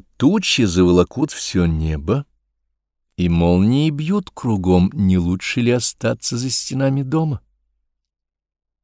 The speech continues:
Если ливень проникнет через ставни, всё же не будет опасно, если вы будете знать.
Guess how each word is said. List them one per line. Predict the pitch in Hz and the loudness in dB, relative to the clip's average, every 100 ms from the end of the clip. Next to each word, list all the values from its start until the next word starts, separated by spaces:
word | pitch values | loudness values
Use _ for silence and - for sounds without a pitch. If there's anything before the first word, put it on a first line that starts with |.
| - | -8
Если | 82 113 143 - - 110 113 | 2 6 6 4 0 2 4
ливень | 107 98 127 143 127 110 87 _ _ _ _ - | 4 4 4 6 6 6 2 _ _ _ _ -8
проникнет | - 90 92 110 - 101 | -2 2 2 2 -2 -2
через | - 87 82 - | -2 -4 -4 -6
ставни, | - - 95 107 92 85 _ _ _ _ _ _ _ _ _ - - | -6 -4 -2 -2 -4 -8 _ _ _ _ _ _ _ _ _ -20 -14
всё | - - | -2 0
же | 87 92 | 2 2
не | 85 | 0
будет | 90 92 117 | -2 -6 -10
опасно, | - 131 123 - - 85 _ _ _ _ _ _ | -8 -8 -8 -8 -10 -12 _ _ _ _ _ _
если | 76 85 82 - | -8 -6 -4 -4
вы | 101 92 | -6 -4
будете | 92 87 - 101 | -4 -6 -8 -10
знать. | - 92 87 - | -8 -8 -10 -14